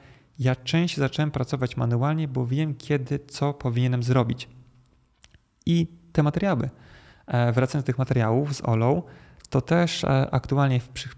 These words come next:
pierwszych dwóch materiałach robiliśmy głównie,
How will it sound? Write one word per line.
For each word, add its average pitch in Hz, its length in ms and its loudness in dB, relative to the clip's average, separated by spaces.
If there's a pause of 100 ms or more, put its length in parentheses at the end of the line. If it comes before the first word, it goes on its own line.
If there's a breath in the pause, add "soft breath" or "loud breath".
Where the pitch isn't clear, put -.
(200)
pierwszych 147 360 0
dwóch 123 180 -2
materiałach 127 600 0
robiliśmy 131 520 0
głównie, 127 600 -2